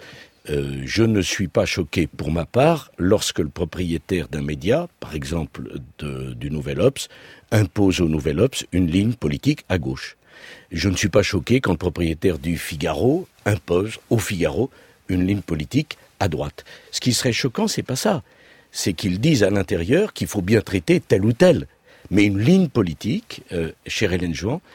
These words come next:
c'est pas anormal que ça soit l'actionnaire qui la définit. À condition, naturellement, Patrick Cohen, qu'elle soit générale, hein, c'est, je suis pas en train d'expliquer que le choix personnel serait possible.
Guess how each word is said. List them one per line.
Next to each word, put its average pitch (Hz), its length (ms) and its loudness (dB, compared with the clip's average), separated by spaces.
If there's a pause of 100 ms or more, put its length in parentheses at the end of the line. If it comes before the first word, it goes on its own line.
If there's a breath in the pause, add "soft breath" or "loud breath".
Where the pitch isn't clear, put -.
(320 loud breath)
c'est 90 220 0
pas - 220 2
anormal 104 560 0
que 101 140 0
ça 92 180 -2
soit 113 340 -2 (240)
l'actionnaire 101 840 -2 (100)
qui - 80 -6
la 85 120 0
définit. 73 420 -6 (320 loud breath)
À 110 80 2
condition, 104 460 0
naturellement, 120 420 0
Patrick - 320 -8
Cohen, 101 220 -2 (100)
qu'elle 98 160 0
soit 147 240 2 (180 loud breath)
générale, 139 540 4
hein, 143 100 2
c'est, 107 200 -4 (380 loud breath)
je - 180 -2
suis 104 180 0
pas 113 100 0
en 113 60 4
train 107 160 -2
d'expliquer 92 540 -2
que - 100 -4
le 85 120 0
choix 107 260 -2
personnel 117 720 4 (360 loud breath)
serait - 200 0
possible. 117 440 0